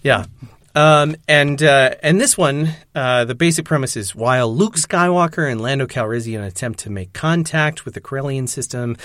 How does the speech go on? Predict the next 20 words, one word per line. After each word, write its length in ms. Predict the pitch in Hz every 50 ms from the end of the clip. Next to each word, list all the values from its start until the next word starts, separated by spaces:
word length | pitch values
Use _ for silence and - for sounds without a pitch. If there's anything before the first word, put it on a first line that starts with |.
| - - - - _ _ -
after 260 | 127 113 - 135 123
the 180 | 117 120 117
events 360 | 113 107 113 117 117 113 - -
of 80 | 104
the 100 | _ 104
last 360 | 101 104 110 117 120 117 -
novel, 320 | - 117 113 110 107 110 117
Han 260 | - - 160 196 233
and 80 | 240 208
Leia 280 | 156 139 139 151 160 147
uncover 420 | 139 135 - 139 127 127 123 123
a 60 | 117
terrifying 680 | 110 - - - 160 165 160 156 - 156 143 143 147 143
old 340 | - - 123 127 123 123 120
technology 600 | - - 127 _ 113 107 98 98 101 95 107 104
now 280 | 98 98 98 101 107 104
being 280 | 107 117 107 107 104
used 360 | 95 92 95 98 95 92 -
by 80 | - -
enemy, 440 | - 185 175 104 95 101 87 85